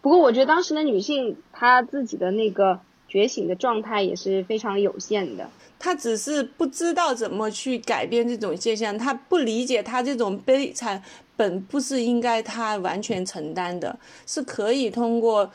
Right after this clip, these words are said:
Speaker 2: 社会的共同努力有所改善的。但是她当时的社会风俗就是男性要一味地去压迫女性，甚至不让女性的这种思想启蒙嘛。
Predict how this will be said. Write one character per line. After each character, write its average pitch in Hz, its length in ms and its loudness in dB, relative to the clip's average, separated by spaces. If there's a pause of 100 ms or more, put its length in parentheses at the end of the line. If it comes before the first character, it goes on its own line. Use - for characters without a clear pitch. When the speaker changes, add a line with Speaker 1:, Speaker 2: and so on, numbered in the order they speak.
Speaker 2:
社 254 300 -2
会 226 220 2
的 185 120 2
共 208 280 -2
同 185 240 -4
努 165 160 -6
力 190 180 -2
有 175 140 0
所 196 220 -2
改 190 220 -4
善 196 320 -2
的。 - 140 -8 (300)
但 294 120 -2
是 294 200 -2
她 294 200 -2 (160)
当 277 220 0
时 240 160 -4
的 202 240 0 (220)
社 - 200 0
会 262 220 4
风 277 240 0
俗 233 140 -2
就 269 180 -2
是 254 140 0
男 202 200 0
性 247 200 0
要 233 120 2
一 185 220 -2
味 254 160 4
地 214 140 2
去 190 240 -8
压 190 180 -2
迫 208 220 -4
女 - 180 -6
性， 180 240 -6
甚 233 160 -2
至 226 160 0 (160)
不 180 140 -6
让 240 260 0
女 170 100 -6
性 190 220 -4
的 - 100 -6 (320)
这 220 140 -4
种 180 160 -4
思 220 180 -6
想 208 220 -4
启 - 240 -6
蒙 151 300 -6
嘛。 185 260 -6